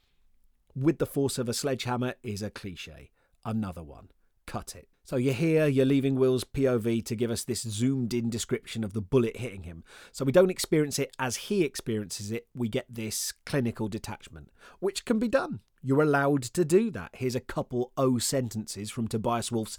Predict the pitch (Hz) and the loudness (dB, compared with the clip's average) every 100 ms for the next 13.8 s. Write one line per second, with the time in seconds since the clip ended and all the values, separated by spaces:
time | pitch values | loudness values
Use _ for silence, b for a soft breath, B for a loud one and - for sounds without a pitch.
0 | B B - 139 180 - 123 107 117 113 | B B -2 0 0 -2 -4 0 0 2
1 | - 123 123 139 131 123 135 170 113 107 | 6 6 4 0 0 0 2 2 0 -2
2 | 107 101 107 - 131 101 110 139 - - | -4 -6 -8 -6 -6 -6 -8 -8 -12 -16
3 | B B - 135 117 104 107 147 - 117 | B B -2 0 0 -2 -4 -6 -4 -4
4 | - 123 113 101 117 - 202 185 110 120 | -4 -4 -4 -4 -6 -4 -4 -2 -4 -4
5 | 92 - - 117 123 131 180 - 127 127 | -6 -10 -6 -2 -2 -2 -4 -4 -6 -4
6 | 135 185 185 _ _ _ - 202 208 226 | 0 0 -2 _ _ _ -6 -4 -2 -2
7 | 165 123 117 B B B - 143 110 - | -2 -2 -4 B B B -4 -2 0 0
8 | 170 - 180 175 160 - 104 - - 113 | -2 -2 -4 -2 -4 -4 -4 -6 -8 -4
9 | 110 131 95 80 - _ _ _ _ _ | -4 -4 -8 -14 -18 _ _ _ _ _
10 | _ _ _ _ b b b 143 123 185 | _ _ _ _ b b b 0 10 10
11 | 190 - 151 156 135 - - 147 135 131 | 10 2 0 0 0 -4 0 0 2 0
12 | 113 - 143 123 110 107 104 143 135 127 | 0 0 2 2 0 -2 -2 0 0 0
13 | 117 117 110 98 120 113 101 101 | 0 2 2 0 0 0 0 -4